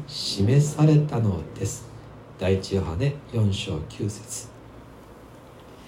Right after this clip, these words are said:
これが愛だよっていうことを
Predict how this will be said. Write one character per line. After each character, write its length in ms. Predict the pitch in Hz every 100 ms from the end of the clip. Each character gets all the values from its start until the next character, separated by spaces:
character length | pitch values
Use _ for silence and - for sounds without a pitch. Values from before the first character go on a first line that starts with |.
| - - - - - - - - - - - - - - -
こ 120 | -
れ 140 | 104 104
が 100 | 101
愛 140 | 123
だ 80 | 110
よ 100 | 123
っ 20 |
て 240 | - -
い 20 | 87
う 40 |
こ 60 | -
と 280 | - 76
を 60 | 98